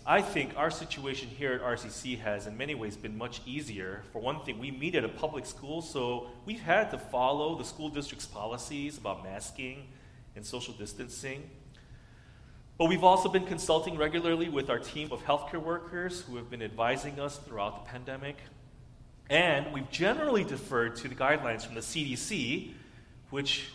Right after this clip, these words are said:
were updated just over a week ago, as many of us are aware. Now, I know, I know that not everyone here watching, or not everyone, uh, who is, uh, here,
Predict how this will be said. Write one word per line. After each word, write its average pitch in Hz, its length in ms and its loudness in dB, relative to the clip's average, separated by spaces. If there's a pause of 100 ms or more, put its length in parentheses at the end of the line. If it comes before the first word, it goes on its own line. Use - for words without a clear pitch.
were 117 400 4
updated 131 480 2
just 151 220 -4 (120)
over 151 260 0
a 120 60 0
week 160 280 -2
ago, 101 360 -4
as 98 220 -4 (160)
many 117 220 -4
of 95 120 -6
us 95 300 -10
are 87 460 -8
aware. 87 640 -6 (1600)
Now, 127 60 2
I 170 440 8
know, 165 680 6 (460)
I 110 140 -6
know 120 720 2 (160)
that 107 260 -4
not 123 300 0
everyone 156 480 -2
here 143 260 -6
watching, 104 560 -6
or 104 80 -6
not 104 240 -6
everyone, 120 560 -6 (500)
uh, 98 120 -6
who 117 260 -6
is, - 300 -8
uh, 95 120 -6 (200)
here, 139 500 4